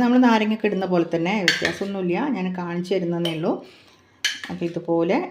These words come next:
ഇട്ട് കൊടുക്കുക. ഒരു ലെയർ നാരങ്ങ ഇതുപോലെ അങ്ങനെ ഇട്ട് കൊടുക്കുക. കണ്ടോ, ഇതുപോലെ ഇങ്ങനെ ഒരു ലെയർ നാരങ്ങ ഇതുപോലെ നമ്മൾ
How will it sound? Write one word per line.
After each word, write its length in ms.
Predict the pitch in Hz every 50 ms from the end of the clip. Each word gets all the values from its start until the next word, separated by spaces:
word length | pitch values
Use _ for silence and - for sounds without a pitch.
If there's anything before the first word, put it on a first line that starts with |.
| - - 156
ഇട്ട് 180 | 156 - - 165 160
കൊടുക്കുക. 300 | 151 - - - 180 233 - - - 185
ഒരു 120 | 190 190 190 180
ലെയർ 280 | 175 170 165 165 170 208 330 370 - - 180 170
നാരങ്ങ 340 | 165 165 160 160 160 175 214 311 - - - - - - - - _ _ _ _ _ _ _ _ _ _ _ _ _ _ _ _ _ _ _ _ _ _ _ _ _ _ _ _ - 175
ഇതുപോലെ 340 | 175 - - - 165 165 175 170
അങ്ങനെ 200 | 170 160 156 277 - - - - 175
ഇട്ട് 200 | - - - 170 -
കൊടുക്കുക. 280 | 151 - - - - - - - - - - - - - - _ _ _ _ _ _ _ _ _ - - - - - - - - - - - _ _ _ _ _ _ _ _ _ - - - - - _ - _ - _ _ - - _ - - - - - - - - - - - - - - - - - - - - - -
കണ്ടോ, 200 | 180 156 139 135 135 - - 175
ഇതുപോലെ 420 | 175 180 180 180 185 190 196 226 311 285 - -
ഇങ്ങനെ 200 | 185 180 180 233 - - - - 190
ഒരു 100 | 196 208 202
ലെയർ 220 | 185 175 170 170 180 202 185
നാരങ്ങ 320 | 170 165 165 165 165 175 214 311 339 - 160
ഇതുപോലെ 360 | 160 170 - 165 170 170 185 185
നമ്മൾ 160 | 165 160 170